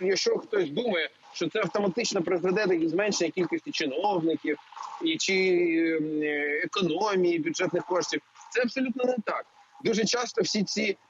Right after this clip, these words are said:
ем, з-, е, урізання міністерств, їхнє з'єднання приводять навпаки до збільшення штатів. Ще треба платити вихідні, гроші і так далі, і так далі. Тому, е, головна реформа, яка нам необхідна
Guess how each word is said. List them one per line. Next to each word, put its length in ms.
ем, 840
з-, 200
е, 720
урізання 600
міністерств, 720
їхнє 300
з'єднання 540
приводять 420
навпаки 600
до 160
збільшення 640
штатів. 440
Ще 220
треба 320
платити 400
вихідні, 640
гроші 640
і 80
так 180
далі, 260
і 40
так 200
далі. 240
Тому, 180
е, 140
головна 400
реформа, 480
яка 200
нам 240
необхідна 560